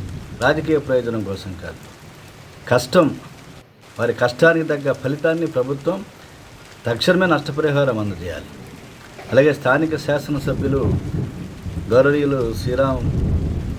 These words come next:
తాతయ్య గారితో మాట్లాడటం జరిగింది. వారు కూడా పాజిటివ్గా స్పందించారు, సానుకూలంగా. ఈరోజు సాయంత్రం అన్ని డిపార్ట్‌మెంట్స్ తోటి సమావేశాన్ని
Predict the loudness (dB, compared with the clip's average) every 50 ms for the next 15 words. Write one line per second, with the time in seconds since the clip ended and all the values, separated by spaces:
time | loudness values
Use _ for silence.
0 | -6 0 0 2 2 2 2 2 4 2 2 2 0 -2 -2 0 -2 -4 -4 -4
1 | -6 -8 -6 -6 -8 -6 -6 -6 -6 -8 -10 -12 -12 -12 -12 -12 -10 -10 -8 -8
2 | -6 -8 -8 -10 -10 -12 -12 -14 -14 -14 -14 -14 -14 -14 -14 -14 -14 -14 -10 -8
3 | -8 -8 -8 -10 -12 -10 0 4 6 6 6 6 4 2 2 2 2 0 0 0
4 | 0 0 0 0 -2 -4 -4 -2 -2 -2 -2 -2 -2 -4 -4 -2 -2 -4 -4 -2
5 | -2 -2 -2 -2 -2 -2 -2 -2 -2 -2 -2 -2 0 0 0 -2 -2 -4 -6 -10
6 | -16 -20 -20 -20 -20 -20 -20 -6 -4 2 4 4 4 4 2 0 -2 2 2 2
7 | 2 2 0 0 0 0 0 -2 -4 -8 -12 -16 -20 -20 -20 -20 -14 -8 -2 0
8 | 0 2 2 0 0 2 2 0 0 0 -2 -2 -2 -2 -4 -4 -4 -4 -4 -2
9 | -4 -4 -4 -4 -6 -8 -14 -16 -16 -18 -18 -18 -18 -18 -18 -18 -18 -10 -4 0
10 | 2 4 6 6 4 4 2 0 -2 -2 -2